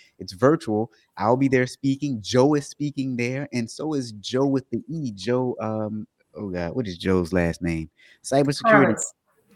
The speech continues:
Speaker 1: Thank you.
Speaker 2: Horowitz.
Speaker 1: Joe Horowitz will be there too. So Joe Irvin, Robert Berry, and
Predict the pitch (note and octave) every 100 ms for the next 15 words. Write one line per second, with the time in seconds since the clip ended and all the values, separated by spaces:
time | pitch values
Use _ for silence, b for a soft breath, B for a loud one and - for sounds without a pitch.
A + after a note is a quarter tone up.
0 | - G#3 - F#3 - C3 C#3+ D3+ F#3+ F#3+
1 | C3 A#2 - E2 A2 G#2+ A2+ G#2+ G#2 -
2 | D#3 E2+ B B B B - A2+ G2 F#2+
3 | - F#2 G#2+ B2+ B2+ A2 G#2 C3+ E3+ _
4 | _ _ - F#2 A#2+ B2 G2 G2+ A2+ F#2+
5 | E2+